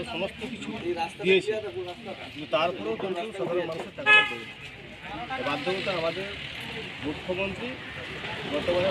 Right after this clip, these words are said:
বাজেটে পাস করে সমস্ত শ্রেণীর মানুষের, যারা একশো দিনের কাজ করেছে, তাদের টাকাটা আগামী ছাব্বিশ তারিখ থেকে ছাড়বে। এবং তার জন্য আমাদের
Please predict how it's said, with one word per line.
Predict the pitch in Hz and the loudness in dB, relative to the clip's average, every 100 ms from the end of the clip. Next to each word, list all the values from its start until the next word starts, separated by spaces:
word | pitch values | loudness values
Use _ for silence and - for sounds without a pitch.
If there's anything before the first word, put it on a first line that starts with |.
| 156 | 4
বাজেটে | 143 175 190 - | 4 2 0 -2
পাস | - - - | 0 0 0
করে | - 226 - - - - - - - - | -2 -2 -2 -2 -2 -4 -6 -6 -6 -2
সমস্ত | 156 190 233 - 220 | 2 4 4 2 -6
শ্রেণীর | 196 202 190 | -6 -4 2
মানুষের, | 175 160 131 120 131 127 - | 4 4 2 -2 -4 -6 -2
যারা | 156 160 | 0 2
একশো | 156 160 | 0 -4
দিনের | 185 185 165 | -4 0 2
কাজ | 165 - | 2 0
করেছে, | 185 156 - - - - - - - - - | -4 -4 -4 -6 -8 -10 -10 -8 -8 -6 0
তাদের | 147 185 - | 2 2 2
টাকাটা | 151 170 175 233 147 - 147 151 - - 123 | 2 2 2 0 0 -2 -2 -4 -4 -4 0
আগামী | 147 170 - - | 2 4 2 2
ছাব্বিশ | 156 - - | 2 2 -2
তারিখ | - - | -4 -4
থেকে | - 156 | -2 -2
ছাড়বে। | - - - - - - - | -2 -2 -2 -4 -2 0 0
এবং | 135 156 160 | 2 4 6
তার | 160 156 | 6 6
জন্য | - 151 131 | 4 4 6
আমাদের | 131 - | 6 4